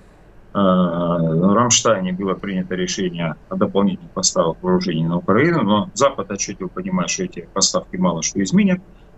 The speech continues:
поэтому сейчас предпринимаются шаги к тому, чтобы втянуть в этот конфликт Польшу и, возможно, Румынию. Так что, э, вот такой вариант наиболее вероятен. Больше того, я хочу заметить, что,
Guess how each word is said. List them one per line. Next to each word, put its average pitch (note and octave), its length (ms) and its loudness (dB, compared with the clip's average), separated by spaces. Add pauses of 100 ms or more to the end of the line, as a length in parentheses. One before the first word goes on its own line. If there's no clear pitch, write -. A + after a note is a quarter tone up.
поэтому E3+ 280 2
сейчас D#3 320 0
предпринимаются A2+ 800 2
шаги C#3 360 -4
к F3+ 100 -10
тому, A2+ 240 0
чтобы G2 240 0
втянуть A2 340 2
в G#2 40 -8
этот G2 200 -2
конфликт F#2 360 -6 (100)
Польшу - 320 0 (1040)
и, F#3 100 4
возможно, A2 480 2
Румынию. D#2+ 320 -4 (1800)
Так C#3 180 4
что, D3 380 2
э, G2+ 500 4
вот C3+ 280 2 (420)
такой C3+ 260 0
вариант A2+ 400 2 (140)
наиболее G2+ 340 2
вероятен. F#2 460 0 (580)
Больше F3 300 2
того, C3 140 0
я A#2+ 60 2
хочу A#2 240 -4
заметить, F#2 520 0
что, A2+ 560 0